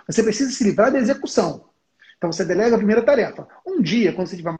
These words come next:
madura, você vai delegar a responsabilidade também. De ter lá gerentes em cada setor, pessoas mais, mais fortes, que vão poder te ajudar e assumir responsabilidade.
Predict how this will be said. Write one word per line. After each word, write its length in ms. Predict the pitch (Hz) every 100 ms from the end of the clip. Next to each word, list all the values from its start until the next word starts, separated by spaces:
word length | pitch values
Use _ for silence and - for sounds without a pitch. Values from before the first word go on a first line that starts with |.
| -
madura, 420 | 139 226 185 143
você 160 | 175 247
vai 80 |
delegar 320 | 220 233 226 196
a 40 |
responsabilidade 680 | 214 240 233 214 190 202 202
também. 340 | 262 208 147 - _ _ _ _
De 180 | - 147
ter 80 | 180
lá 160 | 170 185
gerentes 460 | 175 151 190 -
em 40 | 143
cada 220 | 175 151
setor, 540 | 151 - 175 214 156
pessoas 320 | 170 - 202
mais, 180 | 170 143 -
mais 180 | 147 151
fortes, 600 | - 196 214 - 190 - -
que 120 | 202
vão 100 | 190
poder 240 | 233 202 214
te 80 |
ajudar 380 | 226 226 175 202
e 40 | 233
assumir 280 | 202 196
responsabilidade. 720 | 202 208 220 214 254 180 -